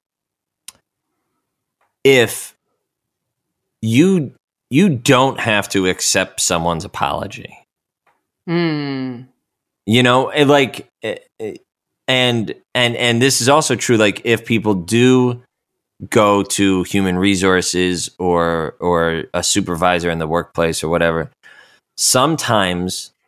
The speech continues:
Speaker 1: you know, one of the remedies of that process is, like, n-, not necessarily the person being fired or whatever, but if that person is like, "Oh my gosh, I want to apologize," like, blah, blah, blah.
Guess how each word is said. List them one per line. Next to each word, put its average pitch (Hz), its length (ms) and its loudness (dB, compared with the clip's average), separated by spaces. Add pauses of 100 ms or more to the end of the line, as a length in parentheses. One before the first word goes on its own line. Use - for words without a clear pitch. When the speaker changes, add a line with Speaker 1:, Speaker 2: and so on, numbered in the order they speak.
(840)
Speaker 1:
you 107 140 2
know, 92 420 0 (360)
one 101 340 2
of 92 180 -2
the 87 400 2
remedies 95 560 0
of 82 100 -4
that 80 220 0
process 82 560 -2
is, 85 180 -6
like, 87 200 -2
n-, 92 260 -4
not 104 220 0
necessarily 95 400 0
the 82 100 -2
person 85 360 -4
being 82 200 -4
fired 98 320 0
or 92 40 0
whatever, 87 260 0
but 90 120 -4
if 90 100 -4
that 95 160 0
person 87 240 -4
is 82 100 -6
like, 85 180 -4
"Oh 98 80 2
my 87 140 0
gosh, 92 260 0
I 85 60 0
want 82 140 0
to 82 60 -2
apologize," 95 540 0
like, 90 120 -6
blah, 95 160 2
blah, 95 260 0
blah. - 60 -20